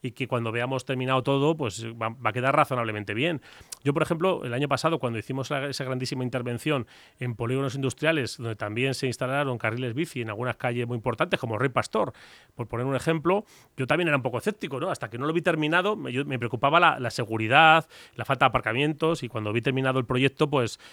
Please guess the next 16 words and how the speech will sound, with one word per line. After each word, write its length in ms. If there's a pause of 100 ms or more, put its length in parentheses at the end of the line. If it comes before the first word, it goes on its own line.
(140)
oye, 220
pues, 220
eh, 240
ha 80
quedado 260
razonablemente 580
bien, 520 (300)
eh, 240
conviven 460
bien 260
las 80
bicicletas 480
con 180
el 420
tráfico 340
rodado, 680